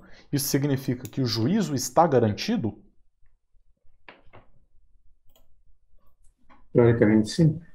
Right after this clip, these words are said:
Speaker 1: Sim. Já teve penhora em valor suficiente pra garantir a execução. Tá? Então, isso abre uma possibilidade. E qual que é a possibilidade? Olha só.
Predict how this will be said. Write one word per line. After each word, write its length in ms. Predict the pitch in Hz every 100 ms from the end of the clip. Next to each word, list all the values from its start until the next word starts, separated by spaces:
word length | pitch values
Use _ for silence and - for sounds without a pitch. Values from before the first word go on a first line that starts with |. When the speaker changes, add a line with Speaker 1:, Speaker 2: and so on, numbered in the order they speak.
| - - - _ _
Speaker 1:
Sim. 320 | - - 196 202 - - -
Já 180 | - 214
teve 240 | 196 120 139
penhora 480 | 185 180 139 165
em 80 | 180
valor 340 | 170 170 151 156
suficiente 1120 | - - 254 - 196 - 196 139 160 190 -
pra 160 | 190 185
garantir 720 | 147 160 196 - - 165 - -
a 140 | 165
execução. 680 | 160 170 170 - 147 120 - - - - -
Tá? 140 | 110
Então, 320 | 107 - 160 - - - - - - -
isso 560 | 190 262 - - 135 -
abre 380 | 156 190 160 175
uma 300 | 175 180 180
possibilidade. 1080 | 180 180 - 160 180 190 131 120 110 - -
E 80 | 214
qual 360 | - 190 240
que 140 | 247 151
é 20 |
a 60 | 135
possibilidade? 880 | 135 120 120 117 113 101 90 90 -
Olha 160 | 113
só. 380 | 110 - 87 -